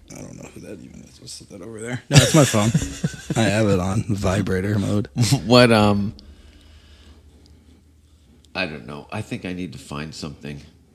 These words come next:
Speaker 1: I mean,
Speaker 2: Does your wife have a sister?
Speaker 1: No, she has two brothers. They're, like, way older
Speaker 2: That's
Speaker 1: than
Speaker 2: like
Speaker 1: her.
Speaker 2: one tall chick. <laughs> Two brothers is like one tall chick.
Speaker 1: Yeah.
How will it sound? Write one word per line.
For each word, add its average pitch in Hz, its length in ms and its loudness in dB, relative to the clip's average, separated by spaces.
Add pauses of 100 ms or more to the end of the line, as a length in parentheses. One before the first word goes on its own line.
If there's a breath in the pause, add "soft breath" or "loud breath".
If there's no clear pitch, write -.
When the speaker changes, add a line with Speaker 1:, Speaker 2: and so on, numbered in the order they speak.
(500)
Speaker 1:
I 135 80 10
mean, 147 360 12 (140)
Speaker 2:
Does 120 140 0
your 131 100 2
wife 117 260 0
have 123 140 -2
a 113 40 -4
sister? 156 540 -2 (640)
Speaker 1:
No, 98 240 0
she - 140 0
has 113 120 4
two - 160 -2
brothers. 98 460 -6 (440)
They're, 107 120 2
like, 90 120 -2
way 98 220 -2
older 87 200 -4
Speaker 2:
That's 127 160 6
Speaker 1:
than 131 120 6
Speaker 2:
like - 100 0
Speaker 1:
her. 98 40 -2
Speaker 2:
one 107 200 0
tall 92 300 2
chick. - 520 -6
<laughs> - 440 -8
Two 151 180 8
brothers 117 600 8
is 151 200 4
like 98 180 6
one 90 240 4
tall 85 280 4
chick. - 440 -2
Speaker 1:
Yeah. 113 320 2